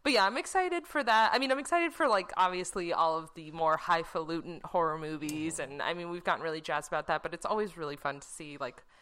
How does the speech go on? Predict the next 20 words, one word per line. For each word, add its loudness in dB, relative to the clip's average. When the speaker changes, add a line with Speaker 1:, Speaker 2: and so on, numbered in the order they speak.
Speaker 1:
a -4
movie 0
that -2
you -10
just, -12
like, -8
know -2
is -2
gonna 0
be -4
disappointing. -6
Speaker 2:
<laughs> -20
Speaker 1:
And 4
Speaker 2:
Look, 4
I, -2
Speaker 1:
<laughs> -4
Speaker 2:
I 4
can -8
get -4
down -4